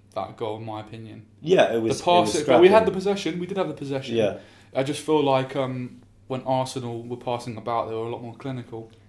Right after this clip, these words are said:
Speaker 2: They were, and, and what concerned me a bit, obviously we spoke about Gomez, how,
Speaker 1: Mm.
Speaker 2: you know, he had a good game, but it was too easy.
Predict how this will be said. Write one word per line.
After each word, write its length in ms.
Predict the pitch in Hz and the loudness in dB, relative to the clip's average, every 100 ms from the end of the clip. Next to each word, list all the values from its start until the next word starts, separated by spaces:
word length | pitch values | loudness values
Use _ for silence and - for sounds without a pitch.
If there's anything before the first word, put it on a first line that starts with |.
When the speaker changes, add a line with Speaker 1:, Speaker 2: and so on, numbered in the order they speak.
| _ | _
Speaker 2:
They 140 | 131 131 | 4 6
were, 260 | 127 127 | 8 6
and, 340 | 120 110 110 107 | 6 0 -2 -4
and 180 | 117 107 | -6 -2
what 420 | 117 - - - | -2 -4 -18 -10
concerned 480 | 120 104 127 120 117 | -8 0 2 2 2
me 160 | 113 | 0
a 60 | 92 | 0
bit, 360 | 101 95 90 - | -2 -4 -4 -6
obviously 260 | 127 127 | -8 -6
we 80 | 110 | -6
spoke 300 | - 113 95 | -6 -6 -6
about 340 | 95 92 - - - - - | -4 -6 -6 -12 -20 -20 -10
Gomez, 600 | 107 95 95 90 - - | -4 -2 -2 -6 -8 -12
how, 500 | - 98 98 95 90 - - - - - | -14 -8 -4 -4 -6 -12 -20 -20 -20 -18
Speaker 1:
Mm. 140 | 120 | -4
Speaker 2:
you 60 | 135 | 0
know, 100 | 120 | 2
he 140 | 120 | 2
had 160 | 123 127 | 4 4
a 20 | |
good 220 | 113 117 | 2 -4
game, 280 | 120 113 107 | 0 0 0
but 340 | 101 104 - - - - - - | 2 0 0 -10 -20 -20 -20 -4
it 140 | 151 139 | -2 -2
was 160 | 123 | -6
too 160 | - 156 | -6 -4
easy. 500 | 120 98 87 - - | -2 -4 -6 -10 -14